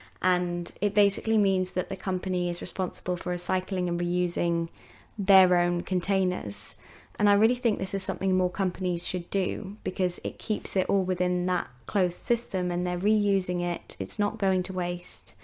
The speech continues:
And yeah, I think it's, it's a really great way that they work. Another thing is I have a makeup cloth rather than wipes, and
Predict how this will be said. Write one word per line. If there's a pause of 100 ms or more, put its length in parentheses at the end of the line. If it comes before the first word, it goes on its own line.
(400)
And
yeah,
I
think
it's,
it's
a
really
great
way
that
they
work. (1500)
Another
thing
is
I
have
a
makeup
cloth
rather
than
wipes,
and